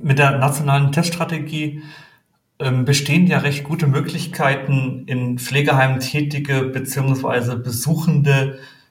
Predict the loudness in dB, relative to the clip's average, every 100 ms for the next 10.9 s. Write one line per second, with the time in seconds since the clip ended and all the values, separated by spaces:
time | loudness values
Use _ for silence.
0 | -8 -6 -4 0 0 2 0 0 2 0
1 | 0 -4 -4 -8 -8 -6 -4 -6 -10 -20
2 | -10 0 0 0 -2 -2 -2 -4 -6 -8
3 | -2 0 2 0 -2 0 2 2 2 0
4 | -6 -16 -20 _ -6 2 4 4 4 0
5 | 0 2 4 2 2 -4 -8 -8 -8 -6
6 | -2 2 2 2 0 4 4 4 -4 -10
7 | -8 -4 -4 -2 0 0 -2 -2 0 0
8 | -2 0 2 2 0 -4 -4 0 0 2
9 | 2 0 -2 -2 0 2 2 0 -4 -10
10 | -10 -8 -2 -2 -2 -2 -2 -2